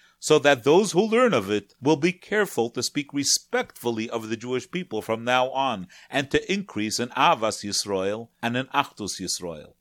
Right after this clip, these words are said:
Now, if Yeshayahu was punished merely for using an adjective that expressed the opposite of respect, how extremely severe it is when people announce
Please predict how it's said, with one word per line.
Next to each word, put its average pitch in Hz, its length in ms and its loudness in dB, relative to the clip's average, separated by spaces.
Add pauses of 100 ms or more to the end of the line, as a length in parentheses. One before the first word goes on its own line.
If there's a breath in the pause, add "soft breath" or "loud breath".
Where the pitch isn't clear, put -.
(180)
Now, 107 400 0
if 160 180 -4
Yeshayahu 101 500 -2
was 101 160 -4
punished 104 360 -8
merely 101 460 -4
for 101 140 -10
using 101 340 -8
an 101 160 -10
adjective 98 540 -10
that 98 120 -4
expressed 101 440 -8
the 98 100 -10
opposite 101 400 -12
of 98 140 -10
respect, 101 480 -4 (320 loud breath)
how 107 180 2
extremely 143 640 -4
severe 98 460 -2
it 110 80 -4
is 110 180 -4
when 104 140 -6
people 107 340 -8
announce 104 720 -4